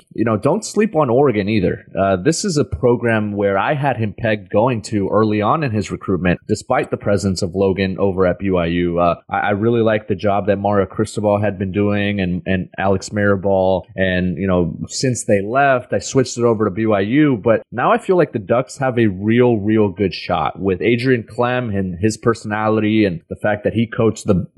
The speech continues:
the last big-time offensive lineman that came out of Timpview in Provo. Um, I know they're set to take an unofficial visit up there in a couple weeks. So Oregon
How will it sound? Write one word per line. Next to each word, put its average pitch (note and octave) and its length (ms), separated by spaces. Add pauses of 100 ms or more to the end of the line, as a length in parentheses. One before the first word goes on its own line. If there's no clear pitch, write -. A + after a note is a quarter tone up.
the F#2+ 180
last G#2 500
big-time G#2 580
offensive G2+ 440
lineman G2 160 (160)
that F#2+ 140
came G#2 240
out G#2 120
of G#2 100
Timpview A2+ 600
in A2 200
Provo. B2+ 540 (100)
Um, E2+ 440
I F2+ 80
know G2+ 160
they're G#2 200
set - 640
to A2 220
take A2+ 300
an G2+ 140
unofficial G#2+ 640
visit G2 260
up G2 240
there G#2+ 240
in G2+ 80
a F#2+ 60
couple F2+ 420
weeks. A2+ 480
So F#2+ 640 (200)
Oregon E3+ 680